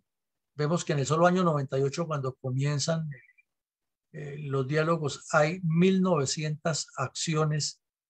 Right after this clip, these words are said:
criminales de todo tipo. Ahí vemos asesinatos, masacres, ataques a poblaciones,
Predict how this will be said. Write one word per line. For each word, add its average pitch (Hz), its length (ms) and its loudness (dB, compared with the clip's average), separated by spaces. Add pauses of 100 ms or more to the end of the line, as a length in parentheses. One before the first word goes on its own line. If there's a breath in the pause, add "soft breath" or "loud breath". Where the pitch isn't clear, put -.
(160)
criminales 143 720 0
de 127 80 -2
todo 139 260 -2
tipo. 156 300 -6
Ahí 135 80 0
vemos 135 280 -2
asesinatos, 127 640 -6
masacres, 123 480 -6
ataques - 340 -8
a 135 80 -2
poblaciones, 135 720 -8